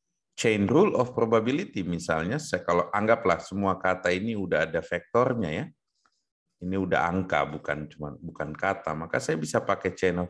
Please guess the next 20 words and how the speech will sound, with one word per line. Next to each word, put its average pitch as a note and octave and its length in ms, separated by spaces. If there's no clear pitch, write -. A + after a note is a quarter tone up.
probability F#2 640
bahwa D#2+ 400
probability G2 960
kondisi F#2 480
B B2 400
dengan F2 400
kondisi E2+ 480
A F2+ 320
itu C3+ 160
sama G#2+ 240
dengan, G#2 480
eh, D#2+ 640
join F#2+ 320
probability-nya E2+ 800
dibagi E2+ 560
dengan G2 240
kon-, E2+ 320
eh, D#2 320
probability E2 560
A. D2 160